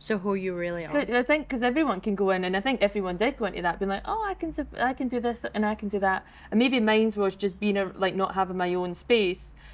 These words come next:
Speaker 2: and other people might have been physically exhausted, or
Speaker 1: Oh.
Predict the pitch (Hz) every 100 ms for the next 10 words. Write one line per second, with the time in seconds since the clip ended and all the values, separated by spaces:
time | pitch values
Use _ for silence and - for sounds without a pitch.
0 | - 196 190 202 202 214 202 190 190 185
1 | 196 185 175 - - - 240 233 - 196
2 | 180 185 180 180 185 190 180 175 175